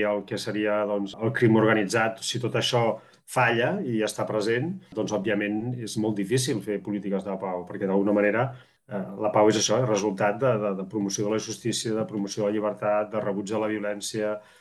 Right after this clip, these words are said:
de canals efectius de participació democràtica. Són moltes coses que han de funcionar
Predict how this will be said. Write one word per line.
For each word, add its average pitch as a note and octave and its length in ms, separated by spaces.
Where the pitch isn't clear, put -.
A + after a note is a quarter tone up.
de A#2 160
canals G#2 320
efectius G#2 400
de A2 80
participació G2+ 580
democràtica. G#2 480
Són A2+ 220
moltes A#2 320
coses A2+ 460
que A2+ 120
han G#2+ 160
de A2 80
funcionar A2 640